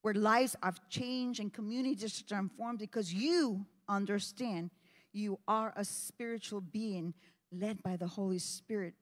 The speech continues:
because you were created in God's image. Because you understand that you are a light bearer because God is light and you were created in his image.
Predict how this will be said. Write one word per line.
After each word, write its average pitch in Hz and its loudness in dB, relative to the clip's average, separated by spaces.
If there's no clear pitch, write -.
because 175 -8
you 196 -2
were 190 -4
created 185 -4
in 170 -2
God's 180 -2
image. 175 -2
Because - -2
you 359 6
understand 269 4
that 208 -2
you 277 -2
are 240 6
a 233 4
light 226 2
bearer 196 8
because 202 -2
God 277 0
is 262 0
light 262 0
and 226 4
you 330 8
were 247 4
created 185 0
in 175 2
his 151 -2
image. 165 -2